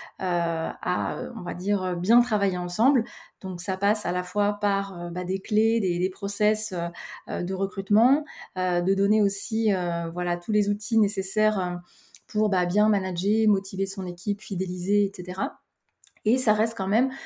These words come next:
avec, euh, des, des outils, des connaissances en tout cas, euh, issues, euh, bah, des recherches en psychologie scientifique, parce qu'il y a énormément d'études qui sont publiées, et que finalement le cœur de tout ça, ça reste de comprendre comment fonctionne l'humain,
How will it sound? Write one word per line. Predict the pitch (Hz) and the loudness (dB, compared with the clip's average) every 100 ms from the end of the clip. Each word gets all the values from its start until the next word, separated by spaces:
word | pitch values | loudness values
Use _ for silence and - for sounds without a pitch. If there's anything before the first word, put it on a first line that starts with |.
| - - | -16 -8
avec, | - 185 185 - - 180 214 220 196 | -4 -2 0 0 -2 0 0 -2 -4
euh, | 185 180 175 | -2 -2 -2
des, | 175 175 170 160 | -4 -4 -4 -6
des | - 180 170 | -6 -6 -4
outils, | 175 - 240 | -6 2 4
des | 202 | 6
connaissances | 220 240 226 226 240 247 | 8 10 10 6 2 2
en | 202 | 0
tout | - 175 | -4 -4
cas, | 214 220 226 180 | 0 2 2 0
euh, | 175 - - | -4 -12 -4
issues, | 202 180 - 240 233 | -2 -2 2 4 6
euh, | 190 180 180 175 180 | 4 0 -2 -2 -4
bah, | 175 | -6
des | 180 180 | -6 -4
recherches | 190 240 240 | -4 -4 -4
en | 170 | -4
psychologie | - 208 202 208 | -2 2 4 4
scientifique, | 214 196 202 - 269 - | 2 -4 -4 -4 -4 -6
parce | - | -16
qu'il | - | -16
y | - 214 | -6 2
a | |
énormément | 220 220 208 208 208 | 4 4 4 2 0
d'études | 185 - 226 | -2 -4 -6
qui | - | -8
sont | 175 175 | -10 -10
publiées, | 185 170 170 214 277 - - - - _ - | -8 -6 0 2 0 -2 -16 -18 -20 _ -2
et | 185 | 0
que | 190 254 | 4 6
finalement | 262 202 196 226 | 6 4 4 6
le | 226 190 | 6 4
cœur | - 247 247 220 | 6 6 6 2
de | 190 | -4
tout | 185 | -6
ça, | 180 - 214 240 - | -4 2 6 6 4
ça | - - | -2 -2
reste | 180 214 233 - | 2 2 2 0
de | 196 | 0
comprendre | 208 202 185 208 233 | 0 -2 -2 2 2
comment | 233 196 | 2 0
fonctionne | 202 185 - 202 | 0 -4 -2 0
l'humain, | 190 175 214 | 2 0 -2